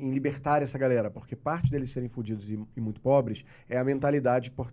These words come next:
é, luso-católica que mantém eles num lugar lá. Então, meu trabalho é hackear esse sistema,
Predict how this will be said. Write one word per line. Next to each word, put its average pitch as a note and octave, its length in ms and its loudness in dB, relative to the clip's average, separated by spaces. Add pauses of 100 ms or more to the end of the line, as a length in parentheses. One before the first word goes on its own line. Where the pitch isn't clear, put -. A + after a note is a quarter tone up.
é, A2+ 100 -4
luso-católica B2+ 1300 2 (380)
que D3+ 200 4
mantém D3+ 500 4
eles C#3 220 6
num C3 120 0
lugar C3 280 4
lá. G2+ 220 -2 (140)
Então, C#3+ 120 -2
meu D#3+ 140 4
trabalho D#3+ 320 2
é - 20 2
hackear D#3 440 -2
esse D#3 180 -6
sistema, D#3 420 -4